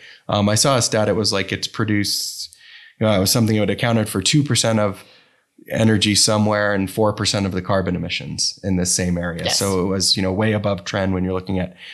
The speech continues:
Speaker 1: energy and carbon emissions. But let's just, you know, eventually there's a lot of work going into it.
Speaker 2: There, there is. There's a
Speaker 1: Um,
Speaker 2: lot of money and tech going into it.
Speaker 1: But, you know, I, I, I say we're fuel agnostic. So, I mean, it truly is,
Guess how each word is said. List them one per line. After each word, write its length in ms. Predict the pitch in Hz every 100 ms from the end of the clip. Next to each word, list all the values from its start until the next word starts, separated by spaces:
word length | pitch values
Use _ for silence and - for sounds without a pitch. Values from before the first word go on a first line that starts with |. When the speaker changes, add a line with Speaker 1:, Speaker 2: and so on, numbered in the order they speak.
| -
Speaker 1:
energy 380 | - 101 92 98
and 120 | 92
carbon 280 | 92 160 131
emissions. 400 | 104 98 - 110
But 160 | - 151
let's 220 | 214 -
just, 280 | 175 160 -
you 60 |
know, 220 | 123 107 110
eventually 460 | 123 156 - 147
there's 180 | 135 123
a 40 |
lot 140 | 147 175
of 60 |
work 200 | 135 127
going 200 | 127 113
into 240 | 104 98 98
it. 180 | 101 -
Speaker 2:
There, 160 | 311
there 160 | 320 285
is. 140 | 175
There's 140 | 208 233
a 20 |
Speaker 1:
Um, 60 |
Speaker 2:
lot 120 | 254 262
of 80 |
money 300 | 240 208 202
and 140 | 196 180
tech 280 | 165 156 -
going 220 | 170 160
into 240 | 151 156
it. 240 | 147 190 -
Speaker 1:
But, 100 | 151
you 60 | 151
know, 100 | 143
I, 260 | 135 101
I, 80 | 113 -
I 80 | 143
say 160 | 143
we're 140 | 127 117
fuel 280 | 127 117
agnostic. 540 | 113 123 139 160 104 -
So, 340 | - 110 110 -
I 60 |
mean, 140 | 117 117
it 120 | 113
truly 380 | - 151 135 127
is, 600 | 123 117 113 - -